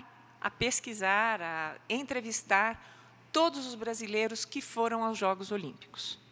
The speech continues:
Nós já estamos na casa das mil e cem entrevistas. Nós temos na nossa lista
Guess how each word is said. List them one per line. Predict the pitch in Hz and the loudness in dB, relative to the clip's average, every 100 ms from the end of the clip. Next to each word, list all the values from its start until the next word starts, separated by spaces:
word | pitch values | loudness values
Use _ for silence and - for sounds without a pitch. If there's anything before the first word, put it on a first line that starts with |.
| - - | -20 -6
Nós | 185 185 | -2 2
já | 185 | 2
estamos | 185 202 185 180 170 | 0 0 0 -2 -2
na | 175 | -4
casa | 170 185 180 180 | 0 0 0 0
das | 170 170 | -2 -4
mil | 196 226 214 | -4 -4 -4
e | 185 | -4
cem | 175 - 196 196 | -2 0 0 -2
entrevistas. | 185 180 180 175 185 - - 294 - - - - - - - - - - - - | -6 -6 -8 -8 -8 -8 -8 -6 -4 -6 -12 -20 -20 -20 -20 -20 -20 -20 -20 -10
Nós | 202 202 | -4 -2
temos | - 214 208 202 190 - | 0 0 -2 -4 -2 -4
na | 214 190 | -2 -4
nossa | 196 196 208 | -2 -2 -2
lista | 196 202 202 - | -4 -4 -4 -2